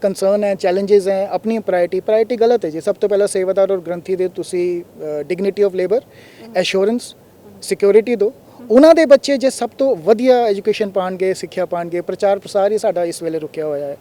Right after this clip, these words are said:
Speaker 2: ਹਮ।
Speaker 1: ਜੇ ਕੋਈ ਗੈਪ ਸੀਗਾ ਤਾਂ ਹੀ ਤੇ ਉਹਦੇ ਵਿੱਚੋਂ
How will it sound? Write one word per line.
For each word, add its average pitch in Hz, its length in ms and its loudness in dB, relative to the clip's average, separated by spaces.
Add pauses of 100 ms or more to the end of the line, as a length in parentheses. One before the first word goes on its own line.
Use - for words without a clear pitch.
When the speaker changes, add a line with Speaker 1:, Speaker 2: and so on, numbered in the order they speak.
(180)
Speaker 2:
ਹਮ। - 840 -20
Speaker 1:
ਜੇ 269 360 4 (260)
ਕੋਈ 254 220 4
ਗੈਪ 185 380 -2
ਸੀਗਾ 208 440 -2
ਤਾਂ 190 280 -2
ਹੀ 226 180 -2
ਤੇ 254 200 2
ਉਹਦੇ 214 340 4
ਵਿੱਚੋਂ 220 580 2